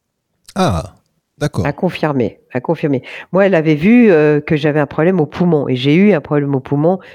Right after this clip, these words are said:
Speaker 2: l'hiver dernier. Elle
Speaker 1: D'accord.
Speaker 2: l'a vu. D'accord ?
Speaker 1: Ok. Et alors, Sabine
Speaker 2: Donc,
Speaker 1: qui
Speaker 2: euh,
Speaker 1: continue
Speaker 2: voilà.
Speaker 1: sa
Speaker 2: Mais ça
Speaker 1: question.
Speaker 2: n'empêche pas de l'avoir, hein. <laughs>
Speaker 1: Oui.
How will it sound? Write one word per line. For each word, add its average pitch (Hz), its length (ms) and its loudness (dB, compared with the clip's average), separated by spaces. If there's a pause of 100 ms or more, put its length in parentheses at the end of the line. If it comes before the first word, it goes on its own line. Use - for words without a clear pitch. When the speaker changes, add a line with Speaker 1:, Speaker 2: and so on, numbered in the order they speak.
(140)
Speaker 2:
l'hiver 139 240 -2
dernier. 151 440 -2 (1040)
Elle 107 60 -8
Speaker 1:
D'accord. 123 180 -2
Speaker 2:
l'a 156 100 2
vu. 156 280 -8 (680)
D'accord ? 156 440 -6 (680)
Speaker 1:
Ok. 123 180 -10
Et - 80 -4 (100)
alors, 104 120 -2
Sabine - 240 -6
Speaker 2:
Donc, 165 100 -2
Speaker 1:
qui 143 120 -10
Speaker 2:
euh, 143 380 0
Speaker 1:
continue 139 260 0
Speaker 2:
voilà. 165 220 0
Speaker 1:
sa - 0 -
Speaker 2:
Mais 127 160 -8
ça - 0 -
Speaker 1:
question. 151 180 -2
Speaker 2:
n'empêche 160 200 -2
pas 156 120 -2
de 147 60 -6
l'avoir, 165 340 -2 (300)
hein. 196 220 0 (120)
<laughs> - 200 -16
Speaker 1:
Oui. 123 160 0